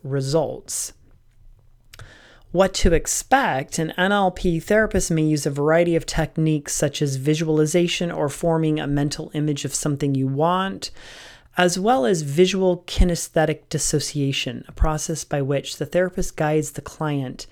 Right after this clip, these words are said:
in reliving trauma from the distance of an imaginative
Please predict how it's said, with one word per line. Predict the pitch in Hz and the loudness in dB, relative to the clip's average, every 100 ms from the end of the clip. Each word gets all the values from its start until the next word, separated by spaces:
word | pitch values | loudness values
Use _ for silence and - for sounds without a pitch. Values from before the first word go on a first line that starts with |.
| - - - - | -20 -20 -20 -4
in | 160 151 | 0 2
reliving | 151 156 160 180 190 185 | 2 2 2 4 2 0
trauma | - 170 156 147 | -2 0 0 0
from | - 147 | -2 -2
the | 139 | 0
distance | 135 - 208 - 151 131 131 156 | -2 0 0 2 0 0 0 0
of | 135 | 0
an | 139 | 2
imaginative | 135 131 131 135 143 156 156 175 165 - 165 | 2 0 0 2 2 0 0 -2 -2 0 0